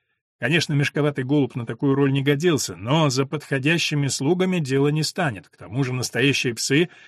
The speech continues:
ждали в вольере в конце двора. Рите было их видно отсюда. Два больших черных добермана с ошейниками из блестящих цепей. Но она чувствовала, что сегодня команду ФАС Авил не отдаст, хотя прекрасно знала,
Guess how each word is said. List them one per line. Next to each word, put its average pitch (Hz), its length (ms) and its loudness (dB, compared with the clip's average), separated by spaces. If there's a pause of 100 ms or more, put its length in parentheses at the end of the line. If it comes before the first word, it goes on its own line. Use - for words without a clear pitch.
(120)
ждали 156 320 2
в 135 80 0
вольере 131 640 0
в - 60 -20
конце 110 360 -6
двора. 131 380 -6 (600)
Рите 226 320 4
было 202 220 8
их 180 160 8
видно 117 320 0
отсюда. 92 400 -10
Два 180 240 4
больших 175 400 4
черных 160 480 2
добермана 160 600 2
с - 120 -2
ошейниками 151 680 0
из 135 280 0
блестящих 127 640 -2
цепей. 107 480 -8 (380)
Но 185 100 2
она 202 160 4
чувствовала, 170 460 2
что - 180 -2
сегодня 185 600 2
команду 104 440 -8
ФАС - 440 0
Авил 143 360 2
не 147 120 2
отдаст, 117 560 -6
хотя 160 260 -6
прекрасно 185 580 0
знала, 117 420 -2